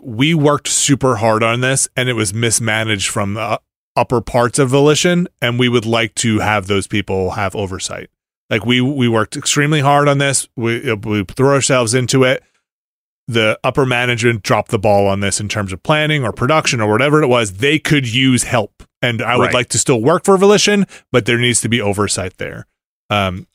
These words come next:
Speaker 1: for, for them. It, it, maybe that's a case, or maybe this is a slap on the wrist for everybody. I don't know. But, um, uh, either way, either way, it's, it's probably not. Volition clearly is being, um,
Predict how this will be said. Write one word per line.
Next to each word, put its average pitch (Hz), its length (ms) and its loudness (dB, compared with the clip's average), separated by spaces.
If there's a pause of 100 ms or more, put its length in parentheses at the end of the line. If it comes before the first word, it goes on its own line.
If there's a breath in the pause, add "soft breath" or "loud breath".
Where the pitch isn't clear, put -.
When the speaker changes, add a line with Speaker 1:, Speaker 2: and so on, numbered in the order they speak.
Speaker 1:
for, - 200 -10
for 104 220 -2
them. 92 280 -6
It, 190 220 2
it, 220 300 -4
maybe 156 380 2
that's 165 220 0
a 175 80 2
case, 175 340 0 (100)
or 135 180 4
maybe 120 220 2
this 113 220 0
is 107 100 -4
a 107 80 0
slap 107 320 -2
on 101 80 -2
the 98 100 -2
wrist 95 180 -4
for 98 120 -4
everybody. 90 320 -6
I 87 80 -10
don't 87 140 -12
know. 85 200 -18
But, 90 140 -8
um, 90 400 -6 (520)
uh, 110 160 -4
either 151 280 2
way, 117 400 2 (1300)
either 165 220 2
way, 151 140 4
it's, 139 120 0
it's 170 180 2
probably 127 360 2
not. 117 360 0 (340)
Volition 156 520 2 (140)
clearly 127 720 2
is 117 160 2
being, 107 560 -2 (920)
um, 95 520 -2